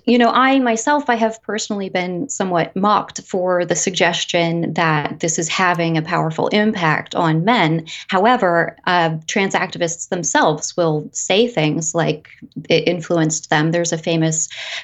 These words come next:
academic who wrote a book in twenty nineteen. His name is Andrea Long Chu, and the name of his book is Females. And in that book, he explicitly states that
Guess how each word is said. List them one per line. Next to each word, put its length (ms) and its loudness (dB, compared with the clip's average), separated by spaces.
academic 540 0
who 80 -4
wrote 240 2
a 40 2
book 280 0
in 100 2
twenty 280 0
nineteen. 580 4
His 220 -2
name 180 0
is 160 2
Andrea 380 2
Long 240 4
Chu, 340 2
and 160 0
the 60 0
name 200 2
of 120 0
his 180 -2
book 320 0
is 240 0
Females. 600 2
And 260 0
in 240 4
that 200 2
book, 160 0
he 160 0
explicitly 760 0
states 520 -2
that 380 2